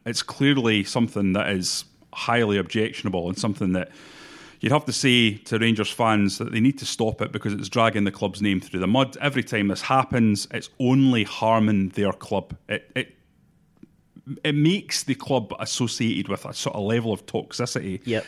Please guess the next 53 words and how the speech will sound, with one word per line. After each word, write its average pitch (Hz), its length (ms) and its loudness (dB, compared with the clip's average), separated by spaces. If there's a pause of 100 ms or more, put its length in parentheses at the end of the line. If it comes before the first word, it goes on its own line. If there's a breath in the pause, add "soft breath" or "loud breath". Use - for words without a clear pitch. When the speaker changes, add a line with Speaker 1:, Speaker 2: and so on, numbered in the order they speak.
(120 loud breath)
Speaker 1:
in 110 160 4
the 110 100 6
larger 127 400 6
Scottish - 400 -2
society, 110 600 2 (300 loud breath)
and 156 140 6
not 233 140 4
only, 190 240 2
not 208 180 2
only 214 260 4
in 175 80 6
Scotland, 107 460 0
because 117 240 -2
Steve 180 200 -2
Clarke's 131 300 0
a 117 60 0
big 117 180 -2
name 104 160 4
in 107 80 4
England. 104 480 2 (300 loud breath)
So - 100 -4
when 127 80 2
it 123 80 -6
comes 170 240 2
up 143 80 2
and 135 100 0
down 117 220 4
in 107 140 4
England, 156 580 4
people 117 280 -2
are - 20 0
looking 117 300 -2
Speaker 2:
And 101 220 2
as 104 160 0
Steven 101 360 -2
Gerrard 113 400 0
does 110 180 0
as 98 140 -6
well. 113 240 0
Speaker 1:
Yeah, 165 240 2
exactly, 120 520 0
and 95 80 0
people 131 260 -2
are 110 80 0
looking 110 200 -2
upon 104 240 -2
the 101 80 -2
club 104 240 -2
in 98 100 2
a 101 60 2
negative 101 460 0
light. 110 240 0
So 107 300 -2